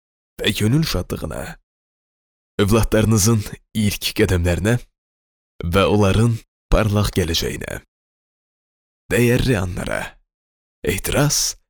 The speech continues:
və həyəcan dolu, nəfis və zövqlü,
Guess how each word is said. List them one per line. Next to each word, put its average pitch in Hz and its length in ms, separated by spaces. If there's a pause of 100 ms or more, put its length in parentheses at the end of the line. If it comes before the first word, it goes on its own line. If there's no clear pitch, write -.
və 175 240
həyəcan 135 560
dolu, 50 300 (720)
nəfis 151 840
və 104 160
zövqlü, - 580